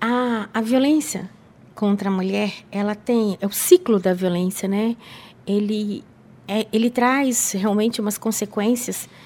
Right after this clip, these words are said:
a longo prazo extremamente dolorosas, consequências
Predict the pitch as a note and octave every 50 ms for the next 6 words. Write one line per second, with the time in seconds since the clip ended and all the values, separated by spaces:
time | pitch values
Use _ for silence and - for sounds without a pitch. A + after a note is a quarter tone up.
0 | - - - - - - - - - - - F#3+ G#3 G#3+ A3+ C4 D#4 F4 D#4+ B3
1 | G#3 - A#3 G#3+ G3+ G3+ G#3 A3 A3+ G#3 F#3+ F3 F3+ G3 G3 - - - - -
2 | G#3+ A3 A#3+ C4 C#4 C4+ C4 A#3 G#3 G3+ G3+ G3+ G#3 A3+ A#3 A#3 A#3 - - -
3 | A#3+ B3 B3+ A#3+ A#3+ B3 A#3+ A#3+ - - - - - - - - - - - -
4 | - - - - - - - - G3 F3+ G#3 G3+ G3 F#3 F3+ F3 F3 F3 F3+ F#3
5 | F#3 F3+ F3+ F3+ - - - G#3 G3+ - G#3 G3+ - G#3+ G#3 G#3+ A3 A#3 A#3 A#3
6 | - A#3 A3+ A3+ -